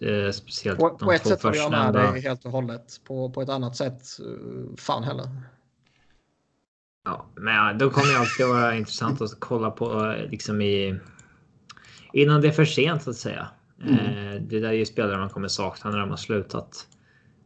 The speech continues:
Speaker 1: Eh.
Speaker 2: Det kommer ju komma upp nya.
Speaker 1: Ja, men alltså.
Speaker 2: Jag fa-, jag fattar vad du menar och jag håller med dig till stor del, men jag tycker ändå det är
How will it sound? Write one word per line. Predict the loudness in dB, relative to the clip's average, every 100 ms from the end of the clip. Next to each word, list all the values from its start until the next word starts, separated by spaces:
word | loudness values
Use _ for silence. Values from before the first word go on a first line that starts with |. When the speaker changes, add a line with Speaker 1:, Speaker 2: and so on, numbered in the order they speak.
| _ -10
Speaker 1:
Eh. | -8 -6 -6 -4 -4 -6 -12 -18 _ _ _ -6 -4
Speaker 2:
Det | -8
kommer | -8 -4 -4
ju |
komma | -4 -4 -4
upp | -4
nya. | -8 -8 -12 -16 -20 _ _ _ _ _ _ _
Speaker 1:
Ja, | 0 0
men | 2 0
alltså. | -2 -2 -4 -6 -20 -20 _ _ _ _ -20 -20 -20 -20 -20 -20 _ _ -14 -12 2
Speaker 2:
Jag | 2
fa-, | 4 4
jag | 4
fattar | 4 4 4
vad | 4
du |
menar | 4 4 4 2 0 0
och | 2
jag | 4
håller | 4
med | 4 2 2
dig | 0
till | -4
stor | -2 0 2
del, | 0 -2 -6 -4
men | 4 4 4 -2
jag | -4 -6
tycker | -4 0
ändå | 2 2
det | 4
är | 4